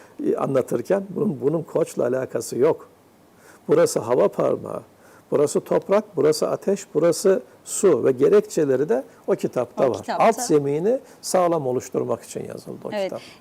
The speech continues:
Speaker 2: Gelen arkadaşlarımızdan s-, gelen sorularımız var. Onu da size,
Speaker 1: <laughs>
Speaker 2: e, yöneltmek istiyorum.
Speaker 1: Buyurun.
Speaker 2: Doğum haritası nasıl oluşturulur?
Speaker 1: Doğum haritası eskiden mesela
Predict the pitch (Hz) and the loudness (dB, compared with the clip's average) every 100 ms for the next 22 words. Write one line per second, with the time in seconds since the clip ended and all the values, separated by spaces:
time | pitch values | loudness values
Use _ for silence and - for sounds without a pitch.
0 | - 285 359 370 285 254 247 233 - 233 | -2 0 2 -2 -6 -4 0 0 0 -4
1 | 208 202 220 208 - 220 196 190 185 220 | -4 -2 -4 -4 -6 -4 -2 -4 -6 -4
2 | 196 190 185 180 190 165 202 185 185 - | -4 -2 -4 -6 -4 -4 -4 -6 -8 -10
3 | 175 185 180 - 180 180 180 190 - 196 | -2 -2 -2 -2 0 2 2 0 -2 -4
4 | 190 185 - _ - 190 180 - - 214 | -2 -4 -6 _ -10 -10 -10 -14 -2 -2
5 | 311 269 165 240 302 427 294 254 233 269 | 0 2 4 4 4 0 -2 -4 -4 -8
6 | 269 294 285 302 240 170 165 151 160 - | -4 -2 0 -2 -6 -6 -8 -10 -12 -14
7 | - 151 135 - - - _ _ - - | -14 -12 -12 -16 -20 -20 _ _ -20 -20
8 | - _ 185 262 269 220 - 165 - 196 | -20 _ 2 2 2 0 0 -2 0 0
9 | 202 - 151 156 - 185 190 180 170 185 | -2 -2 -2 -2 -2 0 0 -2 -4 -2
10 | 165 165 156 | -2 0 -2